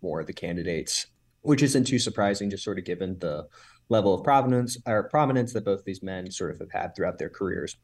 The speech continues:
prior to this point. But yeah, I mean, you know, the lawsuit sort of played out about how we,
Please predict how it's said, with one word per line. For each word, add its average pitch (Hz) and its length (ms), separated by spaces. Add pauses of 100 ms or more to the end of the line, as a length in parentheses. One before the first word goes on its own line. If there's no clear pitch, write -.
(100)
prior 135 220
to 104 100
this 98 120
point. 87 300 (640)
But 180 120
yeah, 233 120
I 180 80
mean, 147 200
you 131 100
know, 123 120
the 117 80
lawsuit 113 640 (120)
sort 107 260
of - 140 (400)
played 135 280
out 127 280
about 117 260
how 113 460
we, 113 260